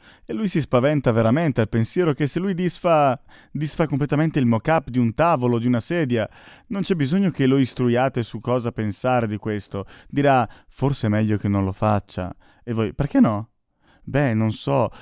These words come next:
ho solo avuto una sensazione, forse è meglio che non lo faccia." E men che non si dica, "Non sorprendetevi troppo se oggetti duri, solidi e ogni genere di cose sembrano rovesciarglisi addosso."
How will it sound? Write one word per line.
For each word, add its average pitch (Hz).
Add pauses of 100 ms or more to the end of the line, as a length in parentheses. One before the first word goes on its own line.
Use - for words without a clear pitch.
(160)
ho 143
solo 180
avuto 156
una 143
sensazione, 127 (220)
forse 131
è 107
meglio 117
che -
non 107
lo 104
faccia." 110 (440)
E 120
men 139
che 139
non 131
si 127
dica, 131 (320)
"Non 190
sorprendetevi 135
troppo 151
se 110
oggetti 117
duri, 127 (140)
solidi 151
e 123
ogni 175
genere 156
di 120
cose 151 (160)
sembrano 170
rovesciarglisi 143
addosso." 110